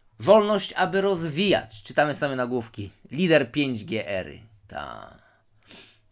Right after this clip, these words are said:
To macie ten Belong pięćset. On jest wizjonerski dla łączności. Wyrafikowana konstrukcja aparatu. Ta, zobacz, jak on, to jest zrobione. To jest pięknie zrobione.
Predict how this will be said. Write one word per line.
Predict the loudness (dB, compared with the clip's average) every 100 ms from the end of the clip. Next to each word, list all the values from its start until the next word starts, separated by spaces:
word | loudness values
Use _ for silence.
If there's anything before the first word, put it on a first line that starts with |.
| -18
To |
macie | -16 -14 -14
ten | -12 -6
Belong | -6 -6 -10
pięćset. | -10 -10 -12 -18 -20 _ _ _ _ _ _ _ _ _ _ _ _ _ _ -18 -18 -10
On | -6 -6
jest | -6 -10 -8
wizjonerski | -2 2 2 6 8 6 4 -8 -16 -20 _ _ _
dla | -10 -10
łączności. | -10 -14 -14 -16 -16 -18 -20 -20 -20 _ _ _ _ -20 -20 _ _ _ _ _ _ _ _ _ _ _ _ _
Wyrafikowana | -14 2 4 6 4 0 -10 -10 -8 -8 -8 -12
konstrukcja | -16 -20 -16 -18 -14 -16
aparatu. | -14 -14 -14 -16 -20
Ta, | -16 -16 -16
zobacz, | -18 -18
jak | -18 -20
on, |
to | -18 -16
jest | -16 -14
zrobione. | -12 -10 -12 -14
To | -18
jest | -20 -20
pięknie | -6 -4 -4 -8 -18
zrobione. | -18 -18 -16 -18 -16 -16 -16